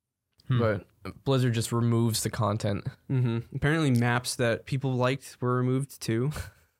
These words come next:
Speaker 3: which I don't know why, but whatever.
Speaker 1: So weird.
Speaker 2: I don't know. I'm glad I'm not a fan of that community.
Speaker 3: The game is fun. It is fun.
Speaker 2: Yeah, but it must suck to get beaten up by the developer all the time. You
Speaker 3: That
Speaker 2: know, the
Speaker 3: is
Speaker 2: stuff that
Speaker 3: true.
Speaker 2: you love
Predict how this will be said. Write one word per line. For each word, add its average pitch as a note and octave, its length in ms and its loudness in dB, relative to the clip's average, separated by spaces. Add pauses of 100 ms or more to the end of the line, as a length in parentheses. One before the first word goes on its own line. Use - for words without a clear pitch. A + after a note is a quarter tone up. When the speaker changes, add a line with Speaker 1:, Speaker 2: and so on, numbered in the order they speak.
(140)
Speaker 3:
which - 380 -2 (260)
I A#2 80 -4
don't A2+ 140 -2
know G#2 100 -2
why, G2+ 520 0
but - 240 -6
whatever. F#2+ 420 -6 (960)
Speaker 1:
So B2 180 -2
weird. G#2+ 260 2 (460)
Speaker 2:
I C3+ 60 0
don't C3 80 2
know. A2 120 2
I'm C3+ 120 2
glad F3+ 180 2
I'm F3+ 120 2
not B2+ 280 2
a B2 60 0
fan A#2+ 320 0
of A2+ 120 2
that A2 200 2
community. G#2+ 560 -2 (480)
Speaker 3:
The D#3 100 2
game B3 220 4
is F#3 100 2
fun. B2 380 -2 (420)
It C#3+ 140 0
is F#3 140 0
fun. B2 420 -2 (300)
Speaker 2:
Yeah, B2+ 140 2
but C3 120 4
it C#3+ 40 2
must D#3+ 260 0
suck C#3 240 0
to B2+ 100 0
get A#2+ 200 0 (300)
beaten A#2+ 280 2
up A#2 160 0
by G#2 320 2 (200)
the A#2+ 80 0
developer A2 460 2
all G2+ 80 2
the F#2+ 80 -2
time. G2 340 -2 (180)
You A#2 80 0
Speaker 3:
That A2 60 4
Speaker 2:
know, A2 60 2
the A2 40 4
Speaker 3:
is G#2+ 80 0
Speaker 2:
stuff C#3 200 0
that C3+ 80 2
Speaker 3:
true. B2 80 4
Speaker 2:
you B2 100 4
love A#2 380 2